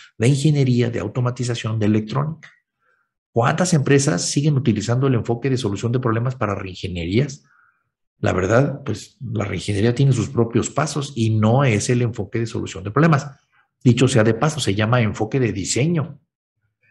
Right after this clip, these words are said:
Y también hay organizaciones donde están desarrollando nuevos productos y servicios, pero como es la única manera de documentar algo es a través de ocho pasos o a través de The Mic, pues hasta para su certificación tratan de acomodar las mejoras que hacen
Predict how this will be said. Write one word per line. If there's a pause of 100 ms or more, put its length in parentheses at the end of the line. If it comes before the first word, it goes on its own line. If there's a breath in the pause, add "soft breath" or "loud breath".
(180)
Y
también
hay
organizaciones
donde
están
desarrollando
nuevos
productos
y
servicios, (480 soft breath)
pero
como
es
la
única
manera
de
documentar
algo
es
a
través
de
ocho
pasos
o
a
través
de
The
Mic, (600)
pues
hasta
para
su
certificación
tratan
de
acomodar
las
mejoras
que
hacen